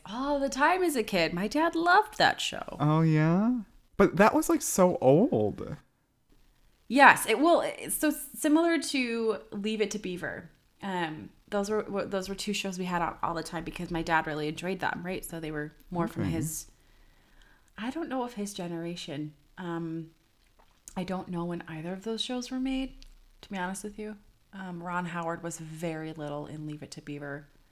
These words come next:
Speaker 1: No, that's the Andy Griffith Show. Oh, jeez.
Speaker 2: Oh, jeez.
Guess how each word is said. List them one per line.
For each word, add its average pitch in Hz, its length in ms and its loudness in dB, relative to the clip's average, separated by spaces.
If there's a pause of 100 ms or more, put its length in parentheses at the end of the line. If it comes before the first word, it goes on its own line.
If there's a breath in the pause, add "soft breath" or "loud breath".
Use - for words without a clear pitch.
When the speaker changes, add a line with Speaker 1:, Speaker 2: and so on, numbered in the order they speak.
(220)
Speaker 1:
No, - 140 10
that's 277 240 6
the - 140 -4
Andy 247 200 0
Griffith 233 400 -6
Show. - 320 -6 (880 soft breath)
Oh, 165 300 2 (480)
jeez. - 460 -10 (440)
Speaker 2:
Oh, 104 340 6 (160)
jeez. 60 420 -6